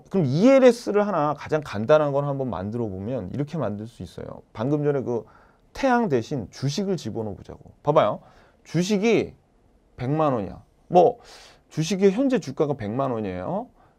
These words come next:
그러면은, 어, 뭐 가장 우리나라에서 가장 튼튼한 기업이 뭐 삼성전자니까, 삼성전자가 일월 일 일에 백만 원 했대, 백만 원. 근데 이때 봐봐요. 조건을 어떻게 거냐면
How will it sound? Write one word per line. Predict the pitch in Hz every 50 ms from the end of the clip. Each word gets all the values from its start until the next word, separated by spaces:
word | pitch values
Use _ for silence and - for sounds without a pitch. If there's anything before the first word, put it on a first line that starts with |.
| _ -
그러면은, | 175 196 208 202 208 220 214 175 127 - - _ _ _ _ _ _ _ _ - - - - _ _ _ -
어, | - 151 160 165 160 139 - - - _ _ _ _
뭐 | - -
가장 | - - 127 120 208 226 220 165 139
우리나라에서 | 147 175 185 180 175 165 160 151 151 139
가장 | - - - - 151 147 123 101 -
튼튼한 | - - 226 - 214 180 170 160
기업이 | - 113 104 90 101 104
뭐 | 101 90 90 90 87
삼성전자니까, | - - 214 220 240 220 180 139 123 117 123 127 113 98 92 - 117 104 - - _ _ _ _ _
삼성전자가 | - - 226 233 233 240 226 190 180 135 120 127 123 107 131 131 92 80 - - _ _ _ _ _ _ -
일월 | 123 151 180 220 233 220 180
일 | 131 120 127
일에 | 143 131 117 139 143 110 90 - - _ _ _ _ _ _ _ _
백만 | - - 127 135 170 196 208 214 202
원 | 196 185
했대, | 165 147 147 87
백만 | 82 92 90 92 92 80 71
원. | 65 - _ _ - - - _ _ _ _ _ _ - _ _ _ _ _
근데 | - 190 214 208 170 160 170 156 120 92 - - -
이때 | 143 143 208 170 147 151 202 233 220
봐봐요. | - 120 120 127 110 95 110 165 233 - _ _ _ - - _ _ _ _ _
조건을 | - - 143 165 180 180 - 220 233 226 226 220
어떻게 | 175 127 120 - 180 170 143
거냐면 | 139 131 120 113 117 139 156 127 98 85 -